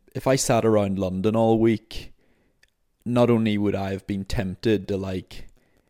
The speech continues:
indulge a little bit more and takeaways, "You've earned it," you know, "Oh my God, you ran a marathon two days ago, order the wings," you know, the two thousand five hundred calorie wings, you know, it, I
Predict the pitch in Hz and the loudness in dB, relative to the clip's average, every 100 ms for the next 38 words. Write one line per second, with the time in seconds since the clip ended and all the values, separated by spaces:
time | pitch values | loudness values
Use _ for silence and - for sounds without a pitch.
0 | - 127 113 92 98 101 117 104 95 101 | -4 -2 0 0 0 0 0 2 0 0
1 | 110 - 104 101 98 98 98 92 - - | 0 0 -2 0 2 0 -2 -6 -6 -2
2 | 98 - 95 98 98 95 - 107 98 92 | -2 0 0 0 -2 -2 -2 -2 0 0
3 | 90 92 92 92 - 95 95 95 104 98 | -2 -2 -2 -4 -6 -10 -8 -6 -6 -4
4 | 95 95 92 95 98 98 95 92 87 92 | -4 -4 -2 -2 -2 -2 -4 -2 -4 -6
5 | 95 98 95 95 98 104 98 95 95 - | -6 -4 -2 -4 -4 -4 -2 0 0 -2
6 | 101 98 104 104 104 95 90 92 95 110 | 0 0 0 0 0 0 -4 -4 -6 -6
7 | 101 95 95 101 - 98 98 95 107 - | -6 -4 -4 -6 -4 -2 0 -2 -2 0
8 | 95 - 98 98 98 95 - - - - | 0 -2 -8 -4 -4 -4 -8 -20 -20 -20
9 | _ _ _ - 117 107 107 107 104 101 | _ _ _ -2 0 4 4 4 2 2
10 | 104 110 113 - - - 107 110 107 - | 0 0 -2 -6 -10 -4 0 0 0 -4
11 | - | -8